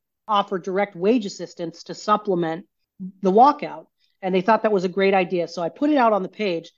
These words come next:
All the money we raised is at the direct disposal of the Kansas City organizers, as well as, 'cause there's a small group of, uh, stores in Cleveland trying to unionize. So after we said that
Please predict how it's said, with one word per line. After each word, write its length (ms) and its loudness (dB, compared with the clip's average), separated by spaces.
All 200 6
the 80 0
money 220 2
we 100 -6
raised 320 -2
is 100 -14
at 160 -10
the 60 -12
direct 360 0
disposal 520 -4
of 200 -2
the 40 -14
Kansas 400 -4
City 340 -2
organizers, 680 0
as 160 -10
well 200 4
as, 120 -4
'cause 80 -8
there's 180 -4
a 40 -10
small 440 4
group 200 0
of, 160 -6
uh, 260 0
stores 340 -2
in 80 -6
Cleveland 380 -6
trying 240 -4
to 60 -4
unionize. 560 -6
So 560 4
after 260 0
we 140 2
said 300 0
that 360 0